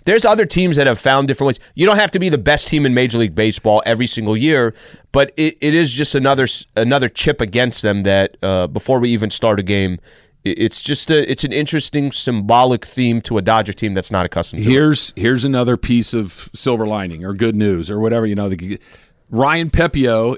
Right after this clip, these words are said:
Speaker 2: is now gonna get to pitch in the major leagues on a somewhat regular basis out of the chute. We'll see whether he's of major league quality. He looks like he is, right? You're gonna get a guy like Gavin Stone, who's made a start here and there and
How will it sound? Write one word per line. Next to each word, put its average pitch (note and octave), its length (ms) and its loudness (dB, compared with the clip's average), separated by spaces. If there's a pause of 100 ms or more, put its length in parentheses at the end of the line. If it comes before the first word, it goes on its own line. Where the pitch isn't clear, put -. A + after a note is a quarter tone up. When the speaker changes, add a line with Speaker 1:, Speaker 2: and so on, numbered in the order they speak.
Speaker 2:
is A#2 260 0
now B2 300 -2
gonna C3 240 -2
get C3 220 -4
to D3 80 0
pitch - 420 -4
in B2 160 0
the B2 40 2
major A#2+ 300 0
leagues A#2+ 480 -2
on A#2+ 160 -2
a A#2+ 140 0
somewhat C3 440 -2
regular B2 300 -2
basis A#2+ 500 -4
out A#2 140 -2
of G#2+ 60 -6
the G#2+ 60 -4
chute. A2+ 300 -4
We'll A2 120 -6
see C3+ 200 -2
whether B2+ 280 2
he's C3 360 0 (320)
of A#2+ 140 -4
major B2+ 300 -2
league A#2 140 -4
quality. A#2+ 380 -2
He B2 160 -4
looks A#2+ 360 -2
like B2 180 -2
he B2 220 2
is, - 260 -4
right? A2+ 320 -2 (260)
You're C3 120 0
gonna C#3+ 160 -2
get C#3+ 160 0
a C#3 40 -2
guy C3 180 -2
like C3 240 -2
Gavin C3 320 -2
Stone, C#3 400 -2
who's A#2 140 -4
made A#2+ 140 -6
a - 20 -4
start B2+ 360 -2
here B2+ 200 -2
and A#2+ 140 -4
there A#2+ 300 0
and A2+ 160 -6